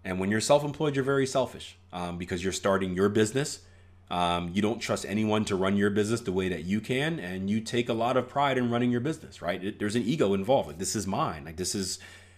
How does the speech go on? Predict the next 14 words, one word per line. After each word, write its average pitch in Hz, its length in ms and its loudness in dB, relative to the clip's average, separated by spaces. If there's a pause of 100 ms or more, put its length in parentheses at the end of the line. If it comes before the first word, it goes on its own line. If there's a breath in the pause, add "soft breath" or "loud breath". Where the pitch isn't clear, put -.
prideful, - 560 0
as 92 200 -6
you, 101 120 -4
as 101 260 0
you 110 100 2
should. 110 360 -2 (340 loud breath)
It's 98 160 -4
very 117 300 6
difficult 120 600 0
to, 104 840 4 (1300)
to 104 200 -2 (140)
give 107 260 0
up - 240 0
control. 92 480 -8